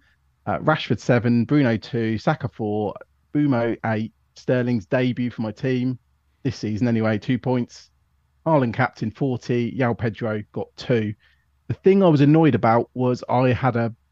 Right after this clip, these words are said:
benching headache between Archer, Pedro, I was never playing Estupinan, and Lewis. We knew that Lewis was gonna be benched. Then the Welbeck injury happened,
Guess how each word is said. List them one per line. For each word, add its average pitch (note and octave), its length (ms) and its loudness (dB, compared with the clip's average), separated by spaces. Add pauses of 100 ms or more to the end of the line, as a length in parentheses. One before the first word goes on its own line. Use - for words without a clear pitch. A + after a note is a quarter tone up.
(120)
benching C3+ 360 -4
headache A2 340 -2
between B2+ 320 -6
Archer, A#2 540 -4 (100)
Pedro, A2+ 680 -2 (520)
I - 20 -18
was A#2 100 -4
never B2+ 240 2
playing A2 220 -4
Estupinan, G#2 640 -6
and A#2 120 -2
Lewis. G#2 440 -4 (960)
We A#2+ 180 4
knew C#3 440 6
that C3 140 0
Lewis B2+ 400 0
was A#2 120 -8
gonna A2+ 180 -4
be A2 80 -4
benched. A#2+ 560 -4 (880)
Then C#3 260 2
the B2+ 60 0
Welbeck B2 400 -2
injury A2 260 -4
happened, A2 460 -6